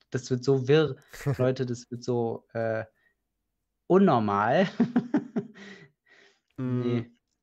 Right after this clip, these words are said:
Speaker 1: Also da, da habe ich echt ein bisschen Respekt davor, wenn man irgendwie Gedanken,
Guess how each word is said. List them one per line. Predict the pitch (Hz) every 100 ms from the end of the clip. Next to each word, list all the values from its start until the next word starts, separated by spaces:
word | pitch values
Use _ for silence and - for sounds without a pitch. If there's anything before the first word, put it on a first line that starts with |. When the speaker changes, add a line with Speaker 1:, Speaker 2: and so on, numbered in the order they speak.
| _ _
Speaker 1:
Also | 123 123 120
da, | 120 139 185
da | 180 175
habe | 185
ich | 170
echt | 160 -
ein | 156
bisschen | 147 147
Respekt | 139 139 - 147 143
davor, | 135 131 127
wenn | 131
man | 127
irgendwie | 127 131 123 123
Gedanken, | 120 117 143 190 - 110